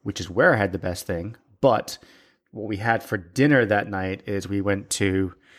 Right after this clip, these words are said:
Iron Chef Masaharu Morimoto's place, who I freaking adore. If you watch any of the Iron Chef stuff, he's, uh, he's, he's brilliant.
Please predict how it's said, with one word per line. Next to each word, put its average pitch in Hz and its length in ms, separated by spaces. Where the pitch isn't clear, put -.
Iron 113 300
Chef - 480
Masaharu 113 680
Morimoto's 107 560
place, - 360
who 98 460
I 92 300
freaking 95 400
adore. 92 400
If - 120
you 98 80
watch 92 200
any 95 100
of 92 80
the 92 80
Iron 90 220
Chef 90 220
stuff, 90 200
he's, 90 300
uh, 92 160
he's, 87 340
he's 87 180
brilliant. 87 480